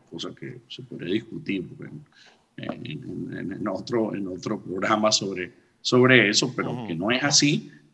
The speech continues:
Speaker 1: este, iba a ser mucho más, eh, eh, condescendiente con este proceso para los intereses de ellos. Pues se encontraron que el Departamento de Justicia de la administración Biden no ha cambiado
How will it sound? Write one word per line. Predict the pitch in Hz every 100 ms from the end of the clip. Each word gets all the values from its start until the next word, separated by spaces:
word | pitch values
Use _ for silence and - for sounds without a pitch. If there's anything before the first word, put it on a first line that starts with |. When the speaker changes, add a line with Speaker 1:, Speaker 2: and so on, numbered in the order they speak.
| -
Speaker 1:
este, | 110 120 123 120 110 117
iba | 120 113
a |
ser | 113 113 104
mucho | 110 113 113 117
más, | 104 104 113 - _ _
eh, | - 104 98 92 82 -
eh, | 87 85 78 76 73 - - _ - -
condescendiente | 123 107 104 92 92 98 107 98 98 123 123 - _
con | - 101
este | 92 -
proceso | - 92 - 87 123 113 - _ _ _ _
para | - 101 95
los | 92 104
intereses | 90 85 85 - 87
de | 80 80
ellos. | 69 - -
Pues | 120 120 -
se |
encontraron | 98 95 95 98 95 123
que | 123
el | 98
Departamento | 95 90 87 87 92 117
de | 113
Justicia | 117 - 131 123 87 76 - _ -
de | 101
la | 92
administración | 90 87 85 80 101 107
Biden | 131 117 123 156 - _ _ _
no | 95 104 107 110 -
ha | 98
cambiado | - 95 98 92 90 95